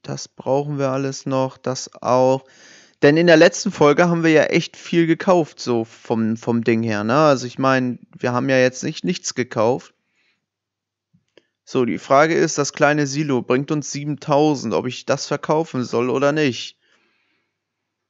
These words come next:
Gut, aber jetzt können wir uns erstmal drei,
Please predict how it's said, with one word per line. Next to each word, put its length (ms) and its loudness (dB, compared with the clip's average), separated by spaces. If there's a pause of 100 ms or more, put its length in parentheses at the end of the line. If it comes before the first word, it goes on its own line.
(2500)
Gut, 220 -2
aber 180 6
jetzt 240 2
können 160 -4
wir 80 -2
uns 160 -4
erstmal 560 -6 (4000)
drei, 840 -6